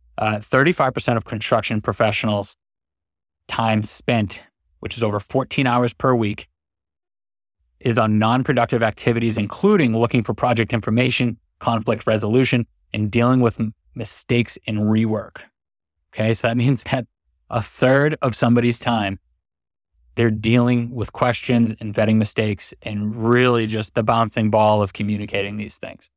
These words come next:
We have to get better at that. So make sure you're spoon feeding. It's the same thing with submitting those invoices, right? It just screams inefficiency.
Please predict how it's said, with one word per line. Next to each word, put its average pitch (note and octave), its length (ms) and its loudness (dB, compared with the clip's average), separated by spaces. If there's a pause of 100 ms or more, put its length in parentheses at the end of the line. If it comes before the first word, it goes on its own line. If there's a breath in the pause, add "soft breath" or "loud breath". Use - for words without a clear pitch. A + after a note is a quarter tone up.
(240)
We G#2+ 80 -10
have A#2 240 -2
to A#2 60 -2
get A2 140 -2 (160)
better A#2+ 200 2
at G#2 160 -2
that. G2 220 -6
So - 120 -10
make G#2+ 120 -2
sure A#2 160 -2
you're G#2+ 100 -2
spoon B2+ 400 2
feeding. G2+ 300 -4
It's G2 140 -16
the - 80 -14
same A#2 180 -4
thing A#2 140 -2
with G#2+ 80 -4
submitting A2+ 280 -4
those A2 160 -2
invoices, G#2+ 540 -4
right? A2+ 220 -2 (600)
It G#2+ 60 -4
just A2 240 0
screams C3+ 560 2
inefficiency. G#2+ 760 -4